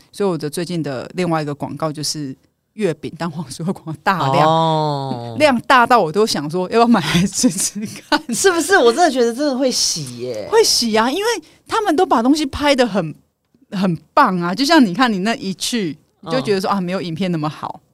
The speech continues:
Speaker 2: 对。
Speaker 1: 对不对？
Speaker 2: 嗯。
Speaker 1: 所以就会，所以我才会演，有一种感觉，就是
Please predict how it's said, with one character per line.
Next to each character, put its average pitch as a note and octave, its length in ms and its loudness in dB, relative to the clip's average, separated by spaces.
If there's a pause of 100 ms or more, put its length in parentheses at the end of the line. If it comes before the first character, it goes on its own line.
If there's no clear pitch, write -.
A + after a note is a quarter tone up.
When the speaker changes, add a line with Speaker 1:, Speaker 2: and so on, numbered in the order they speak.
(180)
Speaker 2:
对。 A#2+ 560 -2
Speaker 1:
对 F3 100 -2
不 E3+ 60 -2
对？ D3+ 200 -4 (100)
Speaker 2:
嗯。 C3+ 360 -8
Speaker 1:
所 D4+ 140 -2
以 C4+ 100 -2 (320)
就 E4 140 0
会， D#4+ 260 2 (140)
所 - 360 -6
以 E4+ 60 2
我 F#3+ 140 2
才 F3+ 180 -4
会 G#3 320 0 (460)
演， F3 320 -4
有 F#3 160 0
一 A#3 60 0
种 G3 180 0
感 D#3+ 200 -2
觉， D3+ 120 -6
就 F3 140 -6
是 F#3+ 220 -4